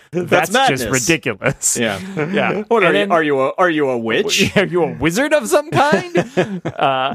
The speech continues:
Speaker 2: and then there was, like, O C R stuff, but it was expensive and it was buggy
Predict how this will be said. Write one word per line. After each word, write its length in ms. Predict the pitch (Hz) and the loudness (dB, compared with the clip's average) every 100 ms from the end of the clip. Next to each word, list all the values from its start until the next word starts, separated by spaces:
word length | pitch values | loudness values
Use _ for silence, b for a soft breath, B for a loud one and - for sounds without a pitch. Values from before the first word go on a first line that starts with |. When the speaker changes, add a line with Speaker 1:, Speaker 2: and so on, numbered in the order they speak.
| 190 | 0
Speaker 2:
and 100 | 196 | 0
then 420 | 196 233 233 220 190 | 2 0 -4 -6 2
there 160 | 175 | 2
was, 160 | 180 170 | 2 -2
like, 140 | 175 | -2
O 100 | 202 | 0
C 180 | 156 190 | -2 0
R 160 | 240 247 | 0 0
stuff, 380 | - 151 151 - | 0 -2 -2 -2
but 140 | 147 | -2
it 100 | 151 | 0
was 320 | 147 131 123 _ 139 | -2 -2 -8 _ -8
expensive 800 | - 143 139 143 135 127 123 - - | -4 -2 -2 0 0 0 -8 -14 -4
and 340 | 117 110 110 | -2 -2 -4
it 100 | - | -4
was 180 | 110 101 | -4 -4
buggy 680 | - 147 135 127 123 120 | -2 -2 0 -2 -2 -4